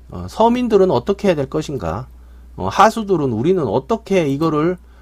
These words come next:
하수 중수들은, 어, 맨날 욕먹는데, 어, 저 사람들 흉내는 못 내겠거든요. 그럼 우리는 어떻게 살아남아야 될 것인가?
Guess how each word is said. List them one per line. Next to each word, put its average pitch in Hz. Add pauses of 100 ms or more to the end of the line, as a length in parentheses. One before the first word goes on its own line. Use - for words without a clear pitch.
(220)
하수 220
중수들은, 151 (240)
어, 101
맨날 170
욕먹는데, 151 (640)
어, 80 (540)
저 175
사람들 196
흉내는 220
못 120
내겠거든요. 131
그럼 202
우리는 147
어떻게 170
살아남아야 131
될 85
것인가? 95